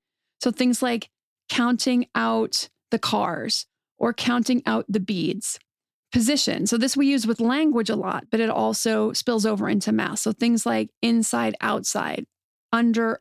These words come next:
over, near, far, above, below, in front of, behind. So you can hide toys and give clues to finding them using that type of language.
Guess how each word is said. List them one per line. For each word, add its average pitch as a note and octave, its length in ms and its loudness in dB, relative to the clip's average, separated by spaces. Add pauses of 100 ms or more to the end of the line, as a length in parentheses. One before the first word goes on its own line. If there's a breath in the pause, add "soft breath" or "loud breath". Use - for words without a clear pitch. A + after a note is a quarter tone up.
over, G#3+ 580 0 (320)
near, A3+ 360 2
far, G3+ 520 -4
above, G#3+ 460 0
below, G#3+ 540 0 (400)
in A#3 80 4
front A#3 280 0
of, A3 260 -2
behind. G3 640 -2 (580)
So B3 160 2
you B3 160 2
can C4 160 2
hide B3+ 340 0
toys C4 380 0
and B3+ 140 4
give A#3 160 -2
clues B3 460 2
to B3 100 -2
finding B3+ 380 2
them G#3+ 140 4
using G#3+ 360 2
that - 180 -2
type G#3+ 220 -2
of G#3+ 100 -2
language. B3+ 640 -2